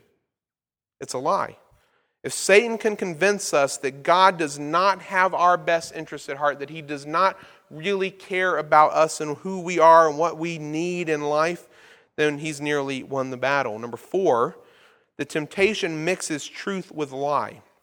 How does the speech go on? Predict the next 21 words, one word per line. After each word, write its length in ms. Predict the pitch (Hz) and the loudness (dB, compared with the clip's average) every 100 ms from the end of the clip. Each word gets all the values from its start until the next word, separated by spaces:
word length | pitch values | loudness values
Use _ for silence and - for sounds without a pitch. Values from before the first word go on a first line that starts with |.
| _ _ _ _ _ - | _ _ _ _ _ -6
And 120 | 185 | -4
I 40 | |
pointed 300 | 196 269 247 | -2 -4 -4
this 180 | 202 190 | -6 -6
one 120 | 160 | -6
out 100 | 135 | -4
last 300 | 135 147 - | -2 -4 -4
time, 320 | 139 120 117 | -10 -8 -8
just 160 | 123 135 | -12 -10
as 120 | 147 | -10
an 120 | 135 | -10
example 760 | 117 117 123 139 139 147 147 - _ _ _ | -12 -12 -8 -8 -6 -8 -8 -12 _ _ _
last 280 | - 131 135 | 0 0 0
week 160 | 143 127 | -8 -10
as 80 | 131 | -10
we 80 | |
were 80 | 127 | -10
going 200 | 127 127 | -8 -10
through 360 | - 135 127 127 _ _ _ _ | -8 -10 -10 -14 _ _ _ _
the 80 | - | -10
overview. 680 | - 147 151 143 147 147 | -4 -4 -4 -6 -6 -8